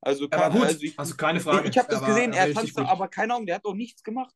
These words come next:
Speaker 1: Also der Gegner hat wirklich nichts, gar nichts
Speaker 2: Ja, aber der
Speaker 1: gemacht.
Speaker 2: Druck war schon hoch, den er da, wenn er da gegangen ist. Also die
Speaker 1: Natürlich,
Speaker 2: Pace war
Speaker 1: aber
Speaker 2: schon,
Speaker 1: wenn,
Speaker 2: die
Speaker 1: wenn,
Speaker 2: Pace war schon hoch, ne? Mhm.
Speaker 1: äh, das
Speaker 2: Also die
Speaker 1: war, weil,
Speaker 2: Schlagfrequenz
Speaker 1: äh,
Speaker 2: auch, ne?
Speaker 1: hat,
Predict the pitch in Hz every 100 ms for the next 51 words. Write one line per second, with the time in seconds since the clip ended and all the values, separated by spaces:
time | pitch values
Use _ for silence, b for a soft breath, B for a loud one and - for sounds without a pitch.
0 | - 143 143 156 208 175 170 175 220 _
1 | - 151 226 - _ - - - 254 233
2 | 185 165 190 165 160 - 190 180 160 196
3 | 180 160 151 - 151 147 143 143 151 143
4 | 143 147 139 143 147 127 127 147 151 233
5 | 190 147 156 165 165 175 175 165 135 156
6 | 170 156 143 156 143 127 - 139 139 139
7 | 135 147 _ - 147 151 151 151 147 147
8 | 151 - - 156 170 160 151 180 175 170
9 | 156 143 131 139 160